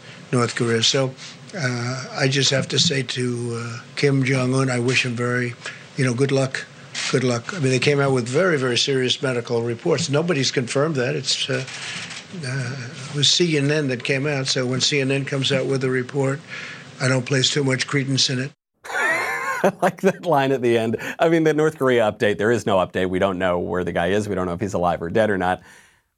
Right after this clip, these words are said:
Speaker 2: I just love that bit at the end. Look, the report's from C N N. If C N N comes out with it, <laughs> take it with a grain of salt. And he's right. He's not just right on it as a general point.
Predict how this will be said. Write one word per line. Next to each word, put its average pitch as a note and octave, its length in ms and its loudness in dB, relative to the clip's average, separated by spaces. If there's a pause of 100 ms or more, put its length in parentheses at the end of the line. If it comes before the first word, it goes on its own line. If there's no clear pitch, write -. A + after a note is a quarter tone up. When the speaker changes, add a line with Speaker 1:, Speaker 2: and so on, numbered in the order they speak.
Speaker 2:
I C#3 160 4
just C#3 300 0
love G#2+ 340 0
that F#2+ 200 0
bit G#2+ 140 0
at G2 100 -2
the F2+ 160 0
end. E2+ 380 -4 (140)
Look, D3 300 -2
the G2+ 80 -6
report's C#3 380 0
from A2 120 -4
C G#2+ 180 -2
N G#2+ 120 2
N. C3 180 -2
If - 100 -12
C - 140 0
N G#2 100 2
N B2 100 2
comes F#2+ 240 -2
out F#2+ 140 2
with F#2 140 0
it, F#2+ 140 -2 (220)
<laughs> - 200 -20
take B2+ 200 0
it A#2 40 0
with A2 160 0
a G2+ 40 0
grain G#2 240 0
of F#2+ 80 -4
salt. A#2 400 0 (800)
And B2+ 580 0 (680)
he's C3 180 2
right. G3 320 0 (960)
He's F3+ 180 4
not A3 260 2 (120)
just E3 200 -2
right D3 180 4
on B2+ 120 0
it G#2+ 140 -4
as B2 120 -2
a A#2 40 -2
general A2+ 440 2
point. G#2+ 400 -2